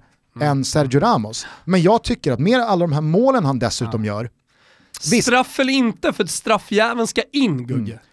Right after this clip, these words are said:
Speaker 2: Sen har han liksom sin, sin karaktär som du är inne på, han har sin attityd, han har framförallt alla sina röda kort.
Speaker 1: Ja.
Speaker 2: Han har tappat huvudet ett par gånger, han kanske inte är den charmigaste människan i världshistorien.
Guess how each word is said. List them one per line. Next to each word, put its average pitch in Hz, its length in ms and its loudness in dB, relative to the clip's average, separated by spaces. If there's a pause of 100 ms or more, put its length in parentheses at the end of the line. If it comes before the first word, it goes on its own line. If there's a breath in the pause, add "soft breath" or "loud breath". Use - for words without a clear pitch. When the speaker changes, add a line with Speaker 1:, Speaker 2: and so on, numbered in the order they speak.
(140)
Speaker 2:
Sen 262 240 0
har 220 280 4
han 214 120 0
liksom 165 460 2
sin, 180 480 -2
sin 180 400 -4 (160)
karaktär 175 800 2
som 185 200 -4
du 175 180 6
är 170 40 6
inne 151 140 2
på, 160 280 0
han 165 100 0
har 185 80 0
sin 175 180 -4
attityd, 160 400 -2
han 156 160 0
har 151 80 0
framförallt 160 500 -2
alla 160 160 0
sina 156 260 -2
röda 147 340 4
kort. - 400 -2 (100)
Speaker 1:
Ja. - 60 -16 (140 loud breath)
Speaker 2:
Han 226 140 2
har 226 60 2
tappat 156 400 0
huvudet 135 260 4
ett 139 120 -2
par 131 100 0
gånger, 127 320 0
han 165 160 0
kanske 214 260 2
inte 147 200 0
är 123 60 0
den 123 120 -2
charmigaste 120 560 -2 (340)
människan 127 520 -4
i 123 60 -4
världshistorien. 113 680 -4